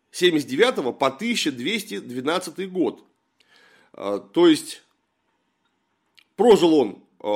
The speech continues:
восемьдесят семь лет. Это по меркам Египта, как я уже говорил, что-то было около бессмертного человека.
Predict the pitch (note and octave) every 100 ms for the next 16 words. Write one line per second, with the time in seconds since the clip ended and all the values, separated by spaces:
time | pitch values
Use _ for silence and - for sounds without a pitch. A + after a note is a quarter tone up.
0 | G#2 F#3 F#3 C#3+ C#3 D3 B2+ G3 A#3+ -
1 | _ _ C#3 D3 C#3+ C3+ C#3+ D3 E3+ E3+
2 | - D#3 D#3+ D#3+ C3 C#3 C#3+ D3 C#3 D#3+
3 | D#3+ B2+ F3+ E3+ D#3 F#3 G3 D3+ C#3+ C#3
4 | G#3 G3+ D#3 D3+ D3 D3+ B2 A2 F#2+ G3